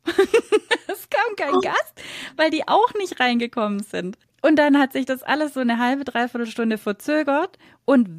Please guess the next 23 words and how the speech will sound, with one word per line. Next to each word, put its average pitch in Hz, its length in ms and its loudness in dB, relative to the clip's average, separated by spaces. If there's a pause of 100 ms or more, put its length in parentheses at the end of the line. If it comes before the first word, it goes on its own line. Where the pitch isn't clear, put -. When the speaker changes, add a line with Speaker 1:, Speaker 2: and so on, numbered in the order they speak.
Speaker 1:
während 320 460 2
der 233 140 0
Trauung, 202 440 -4
also 208 340 -6
wirklich 226 420 -4
der 202 140 -2
romantischste 247 720 0
Teil 220 300 -2
mit 190 240 -8
Kuss 302 500 -2
und 226 240 -6
allem 262 300 2
drum 214 260 -4
dran, 240 460 0 (340)
ging 233 260 -2
plötzlich, 262 760 -4
also 202 180 -6 (160)
ich 196 140 -8
war 185 120 -2
draußen 226 420 -4
vor - 140 -6
der 190 100 -2
Kirche, 294 540 -4